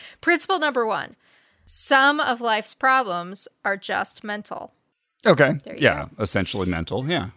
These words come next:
Speaker 2: okay.
Speaker 1: Principle number two, your client's condition is mostly a spiritual problem. That feels a little bit like I'm assuming the thing I'm trying to prove.
Speaker 2: Oh, yeah.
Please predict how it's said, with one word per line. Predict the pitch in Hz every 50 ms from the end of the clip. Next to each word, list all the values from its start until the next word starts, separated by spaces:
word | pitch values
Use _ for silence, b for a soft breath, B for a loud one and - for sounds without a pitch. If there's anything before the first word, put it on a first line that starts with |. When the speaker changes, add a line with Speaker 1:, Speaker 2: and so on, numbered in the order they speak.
| 120 135
Speaker 2:
okay. | 123 - - 92 123 139 _ _
Speaker 1:
Principle | - 294 247 226 - - - 220
number | 208 185 190 202
two, | - - - 403 392 311 254 220 202 208 214 - _ _ _ _ -
your | - 196 190
client's | - - - 247 247 311 523 554 523 - - -
condition | - 277 226 220 214 214 208 - - 226 208 208 202 196
is | - - 220 185 220
mostly | 220 220 220 214 - - 220 202 190
a | 196
spiritual | - - - 262 247 233 214 196 - - 175 165 165
problem. | - - 190 143 107 110 - 117 107 92 85 87 117 - _ _ _ _ _ _ _ -
That | 285 277
feels | - 392 508 466 320
a | 285
little | 269 254 254 254 233
bit | 269 240 -
like | 226 220 214 220
I'm | 233 214 202 185
assuming | - - - 240 240 240 240 226 214 208 196 185
the | 185 190
thing | _ - 214 208 196 190
I'm | 185
trying | 190 - 226 220 208 165
to | 151
prove. | - - 233 240 170 - 139 147 - _ _ -
Speaker 2:
Oh, | 117 120 131 135 131 127 123 113 98 95 - _ -
yeah. | - 104 95 90 85 82